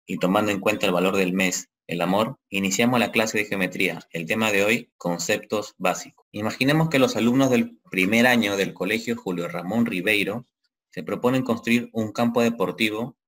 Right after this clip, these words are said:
de forma rectangular. Luego de planificar y trabajar cuidadosamente, obtienen el siguiente modelo. Aquí vemos un campo deportivo, una cancha de fútbol. En las esquinas, en los vértices,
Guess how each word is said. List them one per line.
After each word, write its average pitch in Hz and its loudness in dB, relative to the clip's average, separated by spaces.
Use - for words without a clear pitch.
de 85 -8
forma 110 -2
rectangular. 90 -4
Luego 117 2
de 123 4
planificar 104 -2
y 117 0
trabajar 104 0
cuidadosamente, 104 0
obtienen 104 -6
el 95 -6
siguiente 98 -4
modelo. 82 -2
Aquí 95 -4
vemos 107 0
un 104 -8
campo 107 -2
deportivo, 110 -2
una 90 -8
cancha 98 -4
de 90 -2
fútbol. 101 -4
En 98 -2
las 98 -2
esquinas, 139 0
en 110 0
los 104 -4
vértices, 135 0